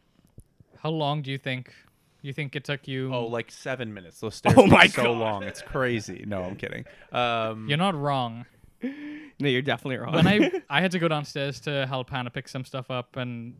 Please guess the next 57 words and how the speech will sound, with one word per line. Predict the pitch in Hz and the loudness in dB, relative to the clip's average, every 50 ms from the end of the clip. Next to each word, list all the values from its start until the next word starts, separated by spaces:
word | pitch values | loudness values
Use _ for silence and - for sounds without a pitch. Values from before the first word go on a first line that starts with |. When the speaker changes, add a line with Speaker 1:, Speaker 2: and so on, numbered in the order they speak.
| - - - | -20 -20 -14
Speaker 1:
just | - 135 127 - | -12 -12 -12 -8
now, | - 120 120 127 147 147 - _ _ _ _ _ _ _ _ _ _ | -6 -6 -4 -4 -6 -8 -12 _ _ _ _ _ _ _ _ _ _
um, | 143 120 117 113 113 117 | -4 -4 -2 -2 -2 -2
right | 123 131 | -2 -2
before | 131 - 147 139 | -2 -2 0 0
you | 131 131 127 | 0 0 2
got | 127 120 123 | 0 0 2
here, | 139 | 0
and | 131 131 | 0 0
I | 131 131 | 0 -2
was | 123 - - | -4 -4 -6
like, | 131 123 - - _ | -6 -6 -6 -8 _
"I | - 135 | -4 -4
know | 139 139 143 | -2 0 -2
that | 151 151 | -2 -2
I'm | 165 | -2
gonna | 156 156 151 | -4 -4 -4
have | 147 - | -4 -4
to | - | -6
do | 139 | -8
this | 131 - - | -8 -8 -12
one, | 127 123 127 131 139 151 - | -12 -8 -6 -6 -6 -6 -6
at | 147 139 139 | -8 -6 -4
least | 156 185 170 - - | -4 -4 -4 -4 -6
one | 156 151 151 | -6 -4 -2
more | 143 139 135 | -2 -4 -4
time | - 135 131 135 139 151 | -2 -2 -2 0 0 0
when | 147 139 139 | -2 -2 -2
I | 131 | -2
leave | 123 123 123 127 123 | -2 -2 -4 -6 -6
for | - 143 | -8 -10
trivia | - - 139 123 117 127 127 | -6 -6 -6 -4 -4 -4 -6
and | 127 123 | -4 -4
come | - 127 123 | -6 -6 -4
back. | 123 120 131 135 - _ _ _ _ _ _ _ - | -4 -4 -4 -6 -8 _ _ _ _ _ _ _ -6
I'm | 131 139 | -6 -6
praying | - - - - 165 151 139 135 | -6 -10 -6 -4 -2 0 2 2
I | 135 | 0
don't | 135 131 131 | 0 0 -2
have | 135 127 | -6 -8
to | - 131 | -8 -8
do | 120 | -8
it | 123 | -6
again | 117 123 113 113 | -6 -6 -6 -6
today. | - - 123 110 110 113 | -8 -12 -12 -12 -10 -8
Like, | 117 117 120 - | -6 -6 -6 -2
I | 135 | -2
Speaker 2:
Yeah. | 131 113 95 | -2 -2 -2
Speaker 1:
don't | - 139 143 143 135 - | -2 -4 -6 -6 -6 -8
wanna | 127 123 123 123 | -8 -8 -8 -8
do | 113 123 113 | -10 -12 -12
these | 117 - | -14 -14
stairs | - 120 113 113 - | -14 -16 -16 -16 -16
again." | 123 123 117 | -14 -14 -14
Speaker 2:
It's | 117 135 | -14 -14
bad. | - - 107 101 95 87 85 - - - - - | -10 -8 -8 -8 -8 -10 -14 -20 -20 -20 -12 -8
Um, | 131 123 123 120 120 117 117 120 120 120 | -6 -4 -2 -2 -4 -4 -6 -6 -8 -10